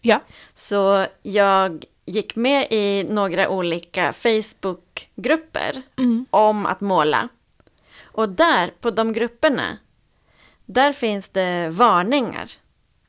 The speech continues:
Speaker 1: Ah.
Speaker 2: Att de säger, kanske många personer lägger, lägger ut sina bilder och säger, "Titta, jag har målat den här." Och alla svarar, "Åh, den är jättefin, vad duktig du är, jättebra."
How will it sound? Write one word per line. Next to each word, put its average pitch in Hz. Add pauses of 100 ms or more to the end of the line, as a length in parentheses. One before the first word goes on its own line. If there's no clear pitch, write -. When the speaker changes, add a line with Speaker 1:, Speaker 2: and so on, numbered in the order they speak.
(360)
Speaker 1:
Ah. 208 (200)
Speaker 2:
Att 220
de 220
säger, 202 (380)
kanske 220 (280)
många 247
personer 208
lägger, 190 (380)
lägger 208
ut 233
sina 190
bilder 202
och 196
säger, 180
"Titta, 285
jag 240
har 254
målat 247
den 233
här." 208 (240)
Och -
alla 233
svarar, 196
"Åh, 311
den 277
är 294
jättefin, 294
vad 262
duktig 285
du 269
är, 262
jättebra." 254